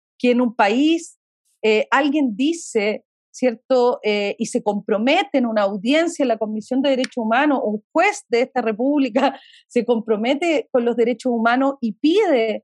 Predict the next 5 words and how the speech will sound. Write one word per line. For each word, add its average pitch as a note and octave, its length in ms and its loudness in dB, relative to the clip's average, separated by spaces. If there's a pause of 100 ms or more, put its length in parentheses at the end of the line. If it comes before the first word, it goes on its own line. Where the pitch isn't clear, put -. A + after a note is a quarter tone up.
(320)
¿cierto? - 460 -4
Un, B3 680 -2
un A3+ 200 -4
poder A#3+ 380 2
judicial C#4 760 0